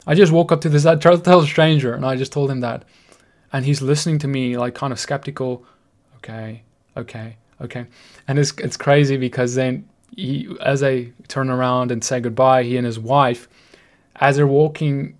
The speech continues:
away, his wife turns around, glances at me,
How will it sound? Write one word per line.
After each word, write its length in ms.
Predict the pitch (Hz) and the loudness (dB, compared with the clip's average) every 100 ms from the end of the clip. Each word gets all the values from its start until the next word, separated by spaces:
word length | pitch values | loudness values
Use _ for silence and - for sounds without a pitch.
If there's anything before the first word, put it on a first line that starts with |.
| _ | _
away, 600 | - 123 143 170 156 143 - | -6 2 6 6 6 2 -6
his 200 | 131 123 | -6 -4
wife 380 | 120 139 147 | 0 2 0
turns 300 | 147 139 131 | -2 -4 -2
around, 400 | 127 127 131 127 - - - | 0 0 0 -2 -8 -16 -4
glances 500 | 123 139 165 151 135 | 2 4 4 0 0
at 220 | 123 120 | 0 -2
me, 240 | 123 123 | -8 -8